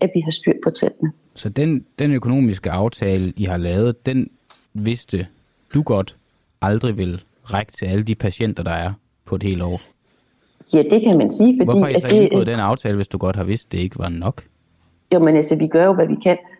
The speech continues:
Speaker 1: Øh, man kan sige, den her aftale, den har jo været overskredet i de, i, i, i flere år.
Speaker 2: Mhm.
Speaker 1: Øh, så, så, så, så, så, så vi gør jo, hvad vi kan. Altså, en forhandling er jo en forhandling, øhm, og hvad hedder det,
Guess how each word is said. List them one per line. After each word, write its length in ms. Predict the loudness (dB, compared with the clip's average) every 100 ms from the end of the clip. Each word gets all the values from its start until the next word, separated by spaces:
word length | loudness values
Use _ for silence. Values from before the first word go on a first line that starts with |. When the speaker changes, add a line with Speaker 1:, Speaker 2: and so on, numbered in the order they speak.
| 0
Speaker 1:
Øh, 440 | 4 4 4 2 0
man 140 | 0
kan 100 | -2
sige, 160 | -2 0
den 200 | 2 4
her 140 | 2
aftale, 560 | 2 0 0 0 0 2
den 180 | 0 -2
har 160 | -2 0
jo 100 | 2
været 240 | 2 2
overskredet 540 | 2 2 0 -2 -2 -2
i 80 | -2
de, 200 | 0 -2 0
i, 100 | 2
i, 280 | 4 2 2
i 80 | 0
flere 320 | 2 4 6
år. 340 | 4 2 0 -10 _
Speaker 2:
Mhm. 180 | -2 0
Speaker 1:
Øh, 360 | 4 4 4
så, 180 | 2 -4 -4
så, 180 | -2 -2
så, 220 | 0 -2
så, 160 | 0 -4 -4 -6
så, 260 | 0 0 0
så 140 | -2
vi 160 | 2 2
gør 200 | 4 4
jo, 140 | 4
hvad 140 | 2 0
vi 80 | -2 -2
kan. 140 | -2 -2 -14 _ -6
Altså, 180 | 0 0
en 200 | 0 0
forhandling 520 | 0 0 2 2 4
er 60 | 2
jo 100 | 0
en 100 | 0
forhandling, 540 | -2 -2 0 0 0 -6 -18 0
øhm, 300 | 2 4 2
og 220 | 2 2 2
hvad 120 | 2
hedder 240 | 4 2
det, 200 | 2 0